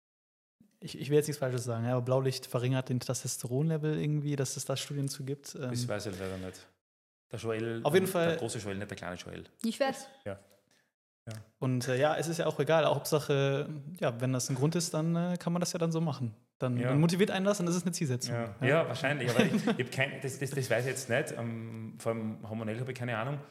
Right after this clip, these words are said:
Speaker 2: ähm, weil es nicht mein Gebiet ist. Aber das ist tatsächlich mit, da habe ich mich darüber beschäftigt, ob das einen negativen Einfluss hat. Weil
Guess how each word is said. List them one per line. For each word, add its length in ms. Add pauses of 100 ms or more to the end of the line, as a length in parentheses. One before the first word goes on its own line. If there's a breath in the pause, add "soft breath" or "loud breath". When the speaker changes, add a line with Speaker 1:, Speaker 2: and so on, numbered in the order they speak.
(440 loud breath)
Speaker 2:
ähm, 520
weil 100
es 60
nicht 160
mein 80
Gebiet 260
ist. 160
Aber 160
das 300
ist 380
tatsächlich 440
mit, 540
da 100
habe 100
ich 100
mich 100
darüber 160
beschäftigt, 760
ob 240
das 140
einen 100
negativen 320
Einfluss 300
hat. 180
Weil 240